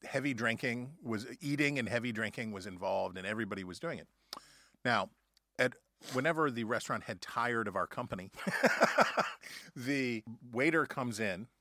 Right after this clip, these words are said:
and is like, saying basically, "We have to go. And here's the check."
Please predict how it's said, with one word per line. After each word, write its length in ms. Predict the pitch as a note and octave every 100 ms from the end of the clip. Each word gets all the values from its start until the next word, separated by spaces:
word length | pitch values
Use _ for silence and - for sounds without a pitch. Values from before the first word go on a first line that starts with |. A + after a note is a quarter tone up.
| _ -
and 200 | A2 A2
is 200 | A2 G2
like, 340 | A2+ G2+ F#2 - _ _ _ _ _ _ - _ _ -
saying 260 | - G#2+
basically, 420 | F#2+ F2+ - - F2+
"We 120 | G#2
have 200 | F#2+ G2 -
to 80 |
go. 120 | - - - _ _ - - -
And 120 | A2
here's 280 | F#2+ B2 G2+
the 80 | -
check." 340 | - A2 F2